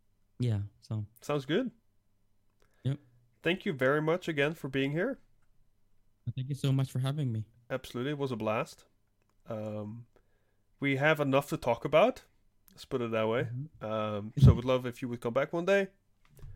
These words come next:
Speaker 2: uh,
Speaker 1: Mm-hmm.
Speaker 2: where we can maybe go into depth about, like, Guild Wars and Arena. And of course, when R T A is out,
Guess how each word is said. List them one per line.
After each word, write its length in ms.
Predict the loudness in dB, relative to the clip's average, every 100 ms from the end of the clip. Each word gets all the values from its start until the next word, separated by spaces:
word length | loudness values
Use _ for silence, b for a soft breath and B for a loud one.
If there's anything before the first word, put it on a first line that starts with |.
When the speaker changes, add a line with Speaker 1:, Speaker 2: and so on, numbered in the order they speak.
| B B B -10
Speaker 2:
uh, 40 |
Speaker 1:
Mm-hmm. 320 | -6 -6 -6
Speaker 2:
where 120 | -6
we 120 | -4 -6
can 160 | -4
maybe 240 | -4 -4 -6
go 220 | -6 -6
into 200 | -6 -6
depth 340 | 0 0 0
about, 280 | -6 -4 -4
like, 240 | -6 -10 -10
Guild 220 | -8 -6
Wars 180 | -4 -6
and 100 | -6
Arena. 280 | -4 -4 -4
And 100 | -4
of 120 | -6 -2
course, 180 | -2
when 120 | -2 0
R 140 | 0
T 200 | 0 0
A 40 |
is 180 | 2 0
out, 280 | 0 -4 -6